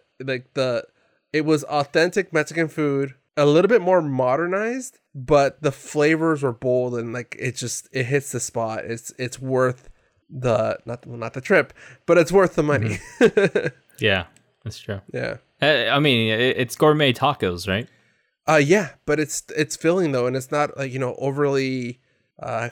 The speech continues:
Speaker 1: I
Speaker 2: Is
Speaker 1: ca-
Speaker 2: it the classic, uh, El Carbon si-, El Carbon size, or is it the, the, the big tacos?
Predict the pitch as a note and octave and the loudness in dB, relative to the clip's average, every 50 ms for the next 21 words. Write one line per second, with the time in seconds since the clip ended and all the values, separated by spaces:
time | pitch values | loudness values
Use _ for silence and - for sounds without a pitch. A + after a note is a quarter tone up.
0 | - - - - - C#3 C3 E3+ G3+ F#3+ F3+ C3+ - - E3+ E3+ E3 - - E3 | -10 -12 -10 -2 0 0 0 0 0 -2 -4 -2 0 0 0 0 0 0 0 -2
1 | C3+ - - - B2 C3+ B2+ G2 G#2+ - - B2+ C3+ B2+ - C#3+ C3 B2+ B2+ C3+ | -2 -2 -4 -6 -2 0 0 0 0 0 0 -2 -2 0 0 -2 0 2 2 2
2 | C#3+ C#3+ D3 D3 C#3+ - - - - - - A#2+ B2+ C3+ C3+ - - C3+ C3 C3+ | 2 0 -2 -4 -4 -4 -6 -6 -6 -4 -2 0 2 2 2 0 0 0 0 0
3 | C3+ C#3 C#3+ C#3+ C#3 - D3+ C#3+ D3 D3+ D#3 D#3+ D#3 - F2+ G#2+ G#2+ A2 A2 A#2 | -2 -2 -2 -4 -4 -4 -2 -2 0 0 -2 -4 -4 -2 0 0 0 0 0 -2
4 | A2 - - - A2 G#2 G2+ G2+ G2 F#2 - _ _ _ _ _ _ _ _ _ | -4 -4 -4 -2 0 0 0 0 0 -2 -4 _ _ _ _ _ _ _ _ _
5 | - A#2 G#2 G2+ G2 F#2+ F#2+ G2+ F#2 A2+ G#2+ G2+ - - F#2+ E2+ E2 - E2+ E2 | -2 0 0 0 0 0 -2 -4 -2 -2 -2 -2 -2 -4 -6 -6 -6 -6 -10 -10
6 | E2+ F2 - - - | -10 -12 -16 -20 -20